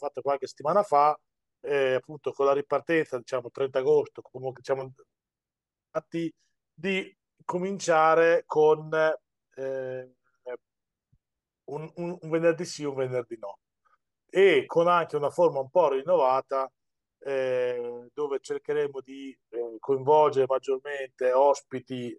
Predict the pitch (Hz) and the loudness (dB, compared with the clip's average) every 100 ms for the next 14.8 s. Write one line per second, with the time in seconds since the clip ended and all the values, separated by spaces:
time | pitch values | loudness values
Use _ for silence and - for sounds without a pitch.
0 | _ 120 117 127 120 113 143 190 - _ | _ -6 -4 -2 -2 0 0 -2 -8 _
1 | _ _ _ _ 127 123 117 117 117 117 | _ _ _ _ -8 -4 -4 -6 -8 -12
2 | 113 _ _ _ _ _ _ _ _ _ | _ _ _ _ _ _ _ _ _ _
3 | - 139 139 135 139 143 160 170 147 135 | -2 0 0 -2 -6 -6 -6 -4 -2 -2
4 | 135 143 147 139 131 - _ _ _ _ | -4 -8 -4 0 0 -2 _ _ _ _
5 | _ 131 135 135 131 151 165 175 170 170 | _ -4 -4 -6 -2 0 2 0 0 0
6 | 165 135 131 127 135 131 127 123 123 120 | -2 -8 -8 -6 -10 -8 -8 -4 -6 -6
7 | - _ 131 - 123 110 104 123 151 127 | -12 _ -16 -10 -8 -6 -6 -6 -8 -12
8 | 117 120 113 127 123 113 117 110 - 113 | -16 -14 -4 -4 -4 -10 -10 -10 -10 -12
9 | 110 117 117 113 113 117 - _ _ _ | -12 -10 -10 -12 -12 -12 -14 _ _ _
10 | _ _ 120 120 117 110 107 107 _ _ | _ _ -10 -10 -8 -6 -8 -12 _ _
11 | - 139 143 135 175 170 131 127 127 - | -6 -4 -2 -2 2 4 4 2 0 -4
12 | 131 - 139 123 120 - 120 127 143 123 | -2 0 0 0 -6 -8 -8 -6 -6 -6
13 | - 131 123 120 120 120 123 131 120 123 | -10 -10 -6 -4 -4 -6 -6 -8 -8 -8
14 | 127 135 175 165 143 156 175 185 | -8 -8 -6 0 4 4 4 0